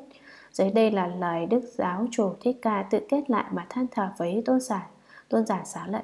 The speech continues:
Phất và giao phó cho Tôn giả. Kinh văn: Xá Lợi Phất, đừng trì ngã,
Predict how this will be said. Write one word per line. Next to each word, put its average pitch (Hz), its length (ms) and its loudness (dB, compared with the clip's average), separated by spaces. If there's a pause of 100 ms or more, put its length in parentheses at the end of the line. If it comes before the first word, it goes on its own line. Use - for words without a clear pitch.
Phất 277 200 2
và 165 140 -12
giao 220 280 -4
phó 180 200 -6
cho 233 180 -6
Tôn 233 180 0
giả. 196 260 -6 (580)
Kinh 196 220 -6
văn: 196 220 0 (540)
Xá 175 220 -4
Lợi 208 220 0
Phất, 277 160 2 (200)
đừng 208 200 4
trì 196 260 2
ngã, 208 400 0